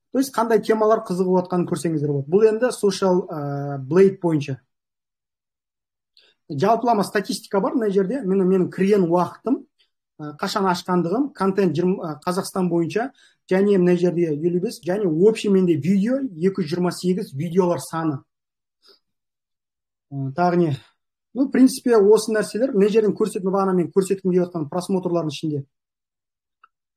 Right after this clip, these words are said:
Мынау, ә, не жерде тақырып алпыс символдан ба тұру керек? Мына жерде кемі, мына description, описанияда үш жүз символдан тұратындай бір сөз жазылу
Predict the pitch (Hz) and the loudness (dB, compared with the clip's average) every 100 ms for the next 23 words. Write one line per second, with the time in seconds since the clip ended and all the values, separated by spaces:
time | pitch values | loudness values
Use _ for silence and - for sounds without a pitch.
0 | _ _ - 190 190 175 - 156 151 151 | _ _ -8 0 0 0 -6 -8 -8 -6
1 | 151 151 151 _ _ _ _ _ _ _ | -8 -8 -12 _ _ _ _ _ _ _
2 | _ _ 160 214 - 208 208 - - 190 | _ _ 2 2 4 2 2 2 -8 -2
3 | 220 220 _ _ _ _ _ _ _ _ | 0 0 _ _ _ _ _ _ _ _
4 | 170 202 - - - 208 202 196 190 240 | 0 0 -2 -8 -6 -2 0 2 2 0
5 | 294 _ - 202 196 320 185 190 190 196 | -6 _ -2 0 2 0 0 0 2 0
6 | 185 247 - 214 220 233 - 208 175 175 | 0 -4 -6 -2 -2 -2 -8 -16 -14 -10
7 | 165 151 175 - 214 190 175 156 156 208 | -8 -8 -8 -8 -8 -6 -8 -6 -6 -6
8 | 208 202 185 180 254 - _ 247 202 - | -4 -2 -2 -2 -4 -6 _ -6 -6 -6
9 | 233 - - 196 180 196 - 185 180 185 | -4 -4 0 2 4 2 -2 0 2 2
10 | 190 143 - 180 151 160 156 | 0 -2 2 2 2 0 0